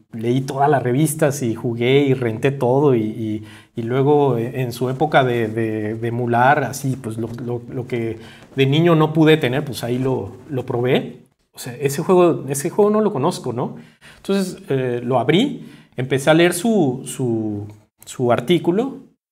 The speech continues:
y lo increíble es que hablaba de los juegos de una forma completamente diferente, ¿no? Después ya siguiéndolos más, a él y a Uro, vi que tenían esta influencia también de,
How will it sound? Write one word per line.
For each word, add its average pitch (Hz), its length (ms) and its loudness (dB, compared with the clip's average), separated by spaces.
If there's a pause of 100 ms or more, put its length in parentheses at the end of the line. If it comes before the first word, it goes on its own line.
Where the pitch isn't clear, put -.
(260)
y 175 80 0
lo 165 80 6
increíble 185 680 6
es - 120 0
que 226 240 0
hablaba 160 460 4
de 196 80 4
los 123 220 0
juegos 160 340 4
de 143 80 4
una 170 180 2
forma 165 840 4 (500)
completamente 151 720 2
diferente, 120 540 0
¿no? 147 160 -4
Después 151 460 2
ya 175 400 0 (240)
siguiéndolos 143 640 2
más, 147 420 2
a 120 160 -2
él 123 120 -2
y 135 40 2
a 123 80 2
Uro, 131 300 2
vi 127 240 -4
que 139 200 2
tenían 131 320 -2
esta 139 300 0
influencia 131 480 -2
también 135 380 0
de, 127 580 2